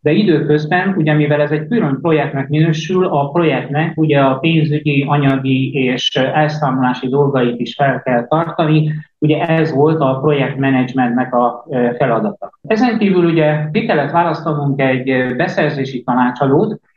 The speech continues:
aki a projekt, ö, megvalósítása során, ugye kivála-, ö,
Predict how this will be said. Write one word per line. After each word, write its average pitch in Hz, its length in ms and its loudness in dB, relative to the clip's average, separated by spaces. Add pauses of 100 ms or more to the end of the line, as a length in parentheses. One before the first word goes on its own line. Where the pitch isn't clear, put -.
(140)
aki 151 540 0 (360)
a 135 360 0
projekt, 180 680 0
ö, 143 180 0 (200)
megvalósítása 139 1040 -2
során, 165 640 2
ugye 151 380 2
kivála-, 147 460 0
ö, 151 200 2